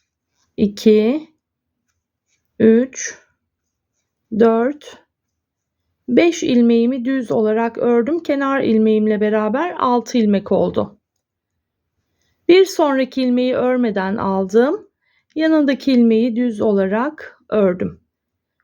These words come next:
Bir sonraki ilmeği örmeden aldım ve arada beş ilmeğimi düz olarak örüyorum. Bir, iki, üç, dört,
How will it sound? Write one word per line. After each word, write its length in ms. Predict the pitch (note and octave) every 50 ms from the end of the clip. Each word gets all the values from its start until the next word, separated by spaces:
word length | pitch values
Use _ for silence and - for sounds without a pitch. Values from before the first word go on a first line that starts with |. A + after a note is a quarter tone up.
| _
Bir 220 | D4 D4 C#4+ C#4+ C4
sonraki 600 | - - C#4+ B3+ A#3+ A3+ A3 G#3+ G#3 - - G#3+
ilmeği 680 | G3+ G3+ G3+ G3+ G3+ G#3 G#3 A3 A#3+ D4+ E4+ - _ _ _ _ _ _ _ -
örmeden 680 | - - A3+ G#3+ A3 A#3 B3+ B3+ A#3 C4+ C4 C4+ C4
aldım 760 | - - B3+ C4 C4 C4 B3+ G#3+ B3+ C4+ C4 C4+ D4+ D#4 - _ _ _ _ _ _ -
ve 100 | - -
arada 460 | - - B3+ C4+ C4+ C4+ A3 C#4 A#3+ A#3
beş 260 | C4+ C#4+ C4+ - -
ilmeğimi 600 | - A#3+ A3+ A3+ A3 G#3+ G#3+ G#3+ A3 B3 B3+ G#3+
düz 240 | A#3+ B3 B3 G#3+ G3+
olarak 540 | - G#3+ F#3+ F#3+ G3 G#3+ A#3 C4 C4 - -
örüyorum. 580 | G#3+ G#3 G3+ G3+ G3 F3+ E3+ E3+ F3 - - _ _ _ _ _ _ _ _ G3+
Bir, 640 | G3 A3 A3 G#3 G#3 G#3+ B3 C4 - - - - _ _ _ _ _ _ _ _ _ _ _ _ _ _ _ _
iki, 580 | G#3+ G3+ - - - - G#3+ G#3 G#3 A#3 C#4 B3 - _ _ _ _ _ _ _ _ _ _ _ _ _ _ _ _ _ _ _ _ _ _ -
üç, 560 | A3+ A3 A3+ A#3 A#3 - - - - - - _ _ _ _ _ _ _ _ _ _ _ _ _ _ _ _ _ _ _ _ - - G#3
dört, 580 | G#3 G#3+ G#3+ G#3+ A3 A#3 B3 - - - -